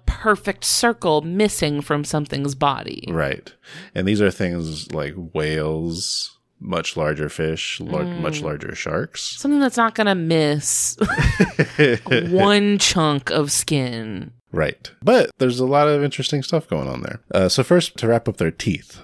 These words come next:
Speaker 2: uh, they will swallow and digest their teeth as they shed.
Speaker 1: Wait, what?
Speaker 2: Yes.
Speaker 1: Ew.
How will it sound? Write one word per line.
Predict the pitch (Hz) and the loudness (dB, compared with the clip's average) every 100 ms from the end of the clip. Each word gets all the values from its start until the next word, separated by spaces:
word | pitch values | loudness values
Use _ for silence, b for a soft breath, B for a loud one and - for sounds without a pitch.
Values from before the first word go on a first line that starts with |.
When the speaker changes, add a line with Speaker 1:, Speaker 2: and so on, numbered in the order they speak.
| - - | -14 -2
Speaker 2:
uh, | 85 82 80 | 0 2 2
they | 85 113 | 2 2
will | 104 127 147 | 6 4 4
swallow | - - 104 104 101 | 0 2 4 6 4
and | 92 95 | 2 0
digest | 87 82 78 87 85 - - | 2 0 0 0 0 -4 -4
their | 80 | -4
teeth | - - 117 82 - | -4 -4 -2 -2 -2
as | 76 73 | -4 -2
they | 90 | -2
shed. | - 80 76 117 135 _ _ | -2 0 0 -2 -8 _ _
Speaker 1:
Wait, | 247 180 | 0 0
what? | - 170 262 427 - - | 0 0 0 0 -2 -2
Speaker 2:
Yes. | 78 - - - - - _ - | -2 -2 -4 -6 -8 -16 _ -8
Speaker 1:
Ew. | 539 539 480 415 349 | 0 6 8 8 6